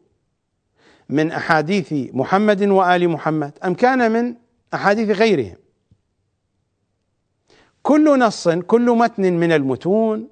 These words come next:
كل حديث، كل خبر، كل نبأ نحتاج للتثبت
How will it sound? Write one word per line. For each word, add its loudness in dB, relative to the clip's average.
كل 2
حديث، -2
كل -2
خبر، 2
كل -2
نبأ 0
نحتاج 2
للتثبت 0